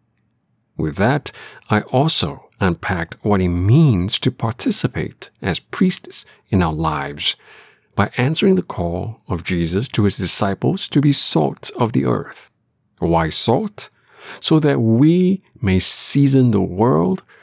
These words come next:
as the Catechism of the Catholic Church, or C C C, paragraph number nine zero one puts it, "The laity consecrate the world itself to God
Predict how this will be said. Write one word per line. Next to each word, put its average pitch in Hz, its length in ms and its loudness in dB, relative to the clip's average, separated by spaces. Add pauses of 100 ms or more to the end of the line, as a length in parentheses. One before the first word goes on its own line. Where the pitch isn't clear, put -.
(180)
as 98 140 -2
the 101 80 0
Catechism 117 680 2
of 98 100 2
the - 60 -10
Catholic - 480 -4
Church, - 440 -2
or 101 180 -2
C 107 240 0
C 95 240 0
C, 196 420 2 (340)
paragraph 175 760 2 (120)
number 90 260 0
nine 110 480 2
zero 104 280 4
one 92 380 2 (160)
puts - 280 0
it, 92 300 0 (540)
"The 92 100 2
laity 95 920 2 (300)
consecrate 151 720 0
the 95 120 -2
world 104 320 2
itself 98 460 -2
to 90 100 -6
God 127 520 -2